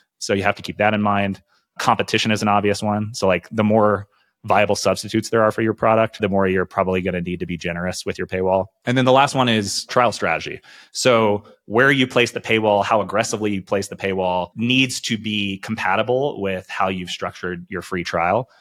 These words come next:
If you're giving away a month free, then paywall away, because it's a very soft paywall, right? People are still gonna get a lot of time to experience the core value prop.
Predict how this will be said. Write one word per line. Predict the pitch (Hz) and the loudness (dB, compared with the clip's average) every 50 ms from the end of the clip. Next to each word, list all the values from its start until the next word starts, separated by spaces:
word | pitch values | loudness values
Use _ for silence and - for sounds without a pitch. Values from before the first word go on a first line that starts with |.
| _ _ _ _ _ - | _ _ _ _ _ -4
If | - 113 107 - - 113 | 0 0 0 0 2 2
you're | 110 107 107 98 | 2 2 2 2
giving | - 110 113 110 113 110 107 | 4 2 2 4 2 2 2
away | 101 95 95 104 104 104 101 101 95 95 90 | 2 2 2 2 2 2 2 0 0 -2 -2
a | 98 95 | -2 0
month | 95 95 101 95 92 90 | 2 2 2 0 -2 -6
free, | - - - - - 120 131 101 85 85 87 95 - _ _ _ _ _ _ - | -10 -16 -14 -6 -2 0 0 0 0 -2 -6 -8 -10 _ _ _ _ _ _ -18
then | 107 95 104 104 101 98 95 95 92 90 90 90 - _ _ _ _ _ - | -10 -4 -2 0 0 2 0 0 -2 -4 -6 -8 -10 _ _ _ _ _ -4
paywall | - 117 113 113 104 98 95 92 | 0 2 2 4 4 4 2 2
away, | 87 87 98 98 85 80 85 82 | 0 0 0 0 0 0 -2 -4
because | 85 85 - - 98 87 85 85 82 82 - - - - - | -4 -8 -6 -4 -2 -2 -2 -2 -4 -6 -6 -6 -8 -6 -8
it's | 113 - | -6 -6
a | 92 | -2
very | 90 95 90 - | -2 0 -2 0
soft | - 90 78 78 - | -2 -4 -4 -4 -6
paywall, | - 85 78 73 69 73 | -4 -4 -4 -4 -4 -6
right? | 76 82 87 87 | -4 -6 -6 -6
People | - 92 - 90 | -8 -8 -8 -8
are | 82 | -10
still | - - 90 | -8 -8 -8
gonna | 85 85 | -8 -8
get | 80 78 | -6 -6
a | |
lot | 78 78 78 | -6 -6 -6
of | - | -8
time | - - 78 76 78 76 | -12 -10 -10 -10 -10 -10
to | 73 | -12
experience | 73 - - - 78 78 76 76 - - | -12 -14 -14 -12 -12 -12 -10 -10 -12 -14
the | - - | -16 -16
core | - - 82 82 - _ _ _ _ _ _ - | -12 -10 -10 -10 -10 _ _ _ _ _ _ -8
value | 87 80 82 90 90 | -6 -4 -4 -4 -4
prop. | - 113 113 120 120 _ | -2 -2 -2 -2 -2 _